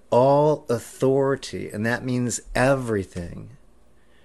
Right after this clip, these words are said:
And therefore, in uncertainty, you can be certain in his authority, and that means you will be established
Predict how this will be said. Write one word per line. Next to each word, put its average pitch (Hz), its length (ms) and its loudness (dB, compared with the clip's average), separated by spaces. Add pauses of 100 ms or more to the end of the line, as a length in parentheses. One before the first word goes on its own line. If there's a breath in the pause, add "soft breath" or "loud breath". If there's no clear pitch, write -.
(640 soft breath)
And 98 280 -8
therefore, 131 640 2
in 110 200 -4
uncertainty, 127 1080 -2
you 104 240 -4
can 110 240 -6
be 101 160 -4
certain 123 920 -2
in 101 60 -6
his 92 160 -6
authority, 139 800 0
and 110 100 -2
that 107 240 -6
means 107 300 -6
you 107 100 -2
will 101 100 -2
be 98 140 -4
established 123 880 -2